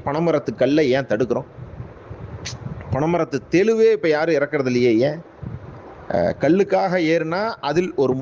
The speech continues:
இரண்டு பானைகளில் கல் கட்டினால் ஒரு பானையில் தெளுவாய் கொடுப்போம். சுண்ணாம்பு தடவுனா, ஆஹ், சுண்ணாம்பு இல்லாம, இவ்வளவுதான் ரெண்டுக்கும் வித்தியாசம் கல் தெளுவுக்கு,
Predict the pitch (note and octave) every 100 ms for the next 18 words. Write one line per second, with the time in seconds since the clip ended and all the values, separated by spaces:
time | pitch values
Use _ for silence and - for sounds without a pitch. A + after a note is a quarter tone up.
0 | - C3+ E3+ E3+ D3 D#3+ F3+ D#3+ D#3 B2+
1 | C#3 D#3 E3 C#3+ C#3 E3+ C4 - - D#3
2 | D3+ D3+ D#3 D3+ F#3+ - C3+ D3 C#3+ G#2+
3 | D#2+ - - - A2+ B2 B2 A#2 B2+ C3
4 | C#3+ D3 - - - - - B2 A2+ A2
5 | C#3+ C3+ B2+ A#2 A#2 A2 - A#2 C3+ C3
6 | B2+ C#3 C3 A#2 B2+ A2+ - B2+ B2+ B2
7 | A2+ G#2 -